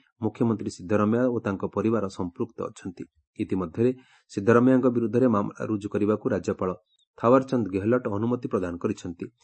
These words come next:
ଟିଜା ଆବ୍ରାହମ, ପ୍ରଦୀପ ଏବଂ ସ୍ନେହମୟୀ କ୍ରିଷ୍ଣାଙ୍କ ପକ୍ଷରୁ ଦାଖଲ କରାଯାଇଥିବା ତିନୋଟି ପିଟିସନ ଆଧାରରେ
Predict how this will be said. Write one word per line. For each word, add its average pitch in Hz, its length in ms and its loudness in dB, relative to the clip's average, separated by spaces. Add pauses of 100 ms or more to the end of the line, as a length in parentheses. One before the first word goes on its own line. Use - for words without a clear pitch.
(340)
ଟିଜା 131 260 8
ଆବ୍ରାହମ, 143 380 4
ପ୍ରଦୀପ 123 440 2
ଏବଂ 107 200 2
ସ୍ନେହମୟୀ 117 440 0
କ୍ରିଷ୍ଣାଙ୍କ 110 460 -4
ପକ୍ଷରୁ - 380 -4
ଦାଖଲ 110 300 -2
କରାଯାଇଥିବା 98 560 -4
ତିନୋଟି 104 420 -6
ପିଟିସନ 101 440 -6
ଆଧାରରେ 104 380 0